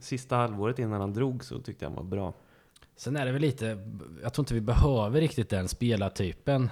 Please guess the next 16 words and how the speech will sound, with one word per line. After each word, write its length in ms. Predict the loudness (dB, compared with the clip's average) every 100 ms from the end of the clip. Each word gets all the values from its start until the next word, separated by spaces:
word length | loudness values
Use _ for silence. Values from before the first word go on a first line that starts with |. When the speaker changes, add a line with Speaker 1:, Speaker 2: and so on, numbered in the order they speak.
| -4
Speaker 1:
Nej. 100 | 2
Speaker 2:
Han 120 | 6
är 100 | 8
väl 100 | 8
lite 220 | 6 4 4
Fransson 960 | 4 2 -2 -6 -6 -6 -4 -2 2
egentligen, 540 | 2 0 -4 -8 -8 -10 -14 -2
Speaker 1:
Ja. 240 | 0 0
Speaker 2:
spelartyp, 520 | -2 -4 -4 -6 -10 -10 -16 -16 -4
fast 240 | -4 -2
lång. 180 | -2 -4 -4
Speaker 1:
Fast, 380 | -2 -2 -4 -16 _ -20 -20 _ _ _ _ _ _ _ _ _ -20 -8 2
ja, 300 | 6 6 4
jo. 260 | 2 2 0 -4 -2 -2 -2 -10
<laughs> 560 | -12 -10 -8 -2 2
Det, 140 | 2